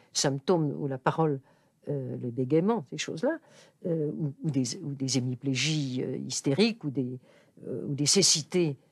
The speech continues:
euh, psychogènes, euh, ou des acousies, des hypoacousies, ou des hyperacousies qui gênent la communication avec autrui. Tu vois, tout, ça, c'est des symptômes. Bon. Mais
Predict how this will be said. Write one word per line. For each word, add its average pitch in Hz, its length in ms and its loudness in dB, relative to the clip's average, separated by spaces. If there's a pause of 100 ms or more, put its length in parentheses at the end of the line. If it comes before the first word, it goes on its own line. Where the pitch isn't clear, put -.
(280)
euh, 123 680 -4 (460)
psychogènes, 196 720 4
euh, 151 180 0
ou 151 260 -4
des 143 220 2
acousies, 160 440 2 (420)
des 147 220 -2
hypoacousies, 156 760 0
ou 156 120 0
des 151 240 6
hyperacousies 160 840 2
qui 156 140 0
gênent 165 340 6
la 147 80 2
communication 143 460 2
avec 143 180 0
autrui. 240 240 4
Tu 175 80 0
vois, 180 120 2 (180)
tout, 220 120 2 (320)
ça, 226 140 6
c'est 220 120 4
des 165 100 2
symptômes. 208 640 4
Bon. 156 220 4 (540)
Mais 196 220 6